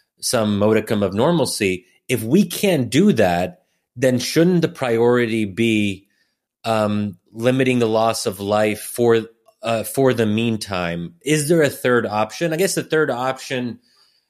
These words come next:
which isn't even really normal, is Sweden, which is accept a high number of deaths. Um, in their neighborhood, they have, a, I think,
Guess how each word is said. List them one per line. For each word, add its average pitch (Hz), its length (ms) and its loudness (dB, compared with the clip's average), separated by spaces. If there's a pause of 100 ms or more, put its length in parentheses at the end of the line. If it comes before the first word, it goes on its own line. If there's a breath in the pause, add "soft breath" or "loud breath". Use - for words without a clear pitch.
which 139 260 -6
isn't 143 260 -2
even 120 260 -2
really 117 240 2
normal, 107 560 4
is 101 200 0
Sweden, 104 600 2 (420 soft breath)
which 127 380 -2
is 120 300 0
accept 127 480 -2
a 135 60 0
high 120 300 -4
number 117 420 2
of 104 200 0
deaths. - 640 -4
Um, 107 280 -2
in 113 120 -4
their 117 120 0
neighborhood, 113 520 0
they 101 160 2
have, 98 300 0
a, 101 220 0
I 101 60 -6
think, 107 240 -4